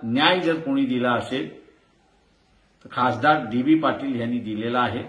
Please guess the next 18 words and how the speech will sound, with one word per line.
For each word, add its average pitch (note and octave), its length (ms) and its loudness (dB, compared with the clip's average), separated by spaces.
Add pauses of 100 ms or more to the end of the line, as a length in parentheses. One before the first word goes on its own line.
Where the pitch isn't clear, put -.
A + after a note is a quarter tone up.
(1120)
आणि C3 160 0
म्हणून C#3 380 0
कुणाचं D3+ 540 2
नाव F3+ 320 4
त्या G3 100 -2
एअरपोर्टला D3+ 600 -2
द्यायचं B2 400 0
असेल, A#2 400 -2 (1200)
तर B2+ 100 -8
खासदार B2+ 500 2
डीबी B2+ 260 -2
पाटील B2+ 760 -2
यांचंच A#2+ 560 -2
नाव C#3 260 2 (280)
देणं A#2+ 280 -2 (300)
योग्य D#3+ 380 2
आहे A2 260 0 (720)
आणि B2+ 220 0